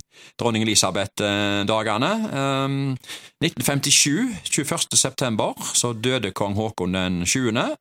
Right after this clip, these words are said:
og kong Olav den femte overtok som, eh, konge.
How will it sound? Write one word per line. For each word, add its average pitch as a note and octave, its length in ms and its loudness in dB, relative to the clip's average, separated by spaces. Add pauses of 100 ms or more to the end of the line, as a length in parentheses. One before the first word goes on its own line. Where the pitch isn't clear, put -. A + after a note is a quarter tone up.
og B2 580 -2
kong E3 200 -2
Olav C3+ 380 0
den F3+ 140 -2
femte G#3+ 580 -2
overtok F#3+ 540 -4
som, G#3+ 400 2
eh, G#3+ 160 -2
konge. A3 320 0